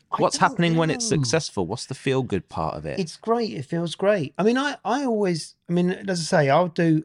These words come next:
Speaker 1: I'll do, like, Lighter Life Light, where I'll have the, um, the ready-made shakes or the ones that you sh-, might put into a shaker yourself and mix with water. They're perfectly fine. They're really good. They taste great. There's so much science behind them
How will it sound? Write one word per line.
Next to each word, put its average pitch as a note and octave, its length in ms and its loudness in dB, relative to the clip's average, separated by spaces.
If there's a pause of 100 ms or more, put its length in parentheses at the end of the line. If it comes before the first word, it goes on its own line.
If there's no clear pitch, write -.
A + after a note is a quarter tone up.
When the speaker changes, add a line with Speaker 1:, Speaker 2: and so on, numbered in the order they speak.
Speaker 1:
I'll E3 160 6
do, D#3+ 180 2
like, C#3+ 200 2
Lighter C3 320 2
Life B2 240 2
Light, A2+ 320 0
where A#2+ 120 2
I'll A#2 180 4
have A2 240 -4 (540)
the, A2+ 380 -4 (120)
um, A2 260 -2
the A#2 100 -6
ready-made B2 460 0
shakes A2 460 -2
or A2 100 -2
the A2 80 -10
ones A2 280 -6
that B2+ 120 -14
you B2 80 -10
sh-, - 240 -12
might C3 160 -8
put - 160 -14
into A#2 240 -8
a A2 60 -2
shaker A2 400 -4
yourself G#2+ 500 -6
and G#2+ 300 -10 (100)
mix B2 260 -6
with G#2 140 -12
water. A2+ 380 -4
They're B2+ 100 -2
perfectly D3 420 -2
fine. B2 200 -2
They're C#3 100 4 (100)
really D#3 220 4
good. A#2+ 220 -2
They C3 100 0
taste E3+ 380 0
great. F3 360 0 (380)
There's - 140 -4
so G#3+ 240 4
much F#3 240 0
science D3 540 2
behind G#2+ 520 -4
them A2 220 -8